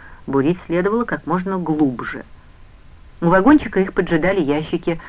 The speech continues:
с образцами, заляпанными глинистым раствором. «Граниты и есть», подтвердил Лапсан, очищая рукавом шершавую матовую поверхность.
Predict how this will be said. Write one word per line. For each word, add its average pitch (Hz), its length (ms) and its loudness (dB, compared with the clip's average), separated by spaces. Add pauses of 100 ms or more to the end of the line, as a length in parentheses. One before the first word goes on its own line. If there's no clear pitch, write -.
(220)
с - 20 0
образцами, 165 680 -2
заляпанными 156 760 -2
глинистым 147 520 -2
раствором. 131 680 -2 (520)
«Граниты 165 560 2
и 139 80 2
есть», 175 420 -2
подтвердил 160 500 -2
Лапсан, 160 400 -2
очищая 143 500 -2
рукавом 139 360 0
шершавую 139 560 -2
матовую 131 400 0
поверхность. 131 560 -4